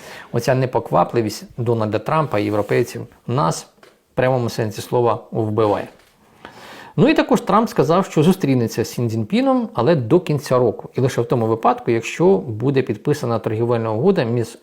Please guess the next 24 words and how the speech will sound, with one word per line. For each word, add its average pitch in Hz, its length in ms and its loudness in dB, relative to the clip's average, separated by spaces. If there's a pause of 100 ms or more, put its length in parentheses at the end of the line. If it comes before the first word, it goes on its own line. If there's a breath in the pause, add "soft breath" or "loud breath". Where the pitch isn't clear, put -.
(120)
Сполученими 135 580 -2
Штатами 110 400 -4
Америки 147 420 0
та 123 200 -2
Китаєм. 95 420 -6 (360 soft breath)
І 151 60 -2
схоже 123 360 2
на 113 100 -2
те, 160 240 2
що 107 360 -2 (420 loud breath)
до 131 180 4
дванадцятого 117 540 -2
липня 135 380 -2
цю - 200 -4
угоду 113 560 -2
навряд 120 360 0
чи 98 100 -8
підпишуть. - 560 -4 (260 loud breath)
Вже 131 240 2
були 110 220 0
заяви 107 320 0
про 107 160 -6
те, 160 200 0
що - 280 0